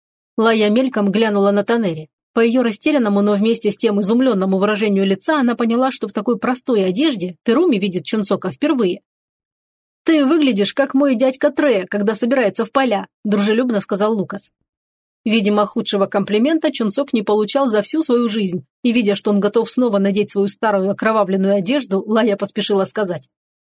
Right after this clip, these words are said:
«Это временно. Пару деньков и в городе сможем раздобыть нормальных вещей. Теруми вон понравилось». Лая предостерегающе стрельнула в неё глазами.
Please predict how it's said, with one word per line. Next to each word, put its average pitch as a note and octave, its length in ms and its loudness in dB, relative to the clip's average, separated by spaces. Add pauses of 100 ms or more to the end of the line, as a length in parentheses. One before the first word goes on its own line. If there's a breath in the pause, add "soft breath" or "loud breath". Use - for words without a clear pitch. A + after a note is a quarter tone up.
(500)
«Это A#3 260 2
временно. G#3+ 580 0
Пару D#4 220 2
деньков E4+ 380 2
и A3+ 40 4
в G3+ 80 2
городе A3 340 0
сможем A#3 320 0
раздобыть G#3 440 0
нормальных A#3 460 0
вещей. F#3+ 380 -2 (320)
Теруми D4+ 320 2
вон A#3+ 220 0
понравилось». C4 640 0 (400)
Лая G#3+ 300 2
предостерегающе G#3 840 0
стрельнула G#3+ 480 0
в F#3+ 80 -2
неё G3 180 2
глазами. D3+ 460 -2